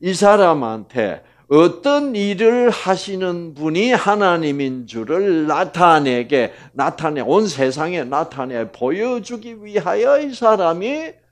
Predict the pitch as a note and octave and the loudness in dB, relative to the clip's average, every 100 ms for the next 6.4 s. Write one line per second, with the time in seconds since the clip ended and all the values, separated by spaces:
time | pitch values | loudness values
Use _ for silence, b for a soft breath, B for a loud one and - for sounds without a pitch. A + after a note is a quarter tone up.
0 | b b - G#3 F3+ C#3 A#2 A2 F2+ A2 | b b 0 2 4 0 -4 -6 -12 -10
1 | F3+ - - E2+ D2 D2 _ _ _ _ | -10 -10 -18 -20 _ _ _ _ _ _
2 | _ _ _ _ _ _ _ _ _ _ | _ _ _ _ _ _ _ _ _ _
3 | _ _ _ _ _ - F3+ E3 A#2+ B2 | _ _ _ _ _ -12 -6 -4 -4 0
4 | B2+ C3+ C3+ C#3 A#2 C3 C3+ C3 B2+ A#2+ | 0 0 -4 -8 -6 -4 -2 -4 -4 -2
5 | C3 A#2+ B2+ B2+ A#2 A#2 A#2+ B2 B2 A2+ | -2 -2 -6 -6 -6 -6 -12 -18 -12 -10
6 | B2+ B2 A2 A2 | -8 -8 -8 -10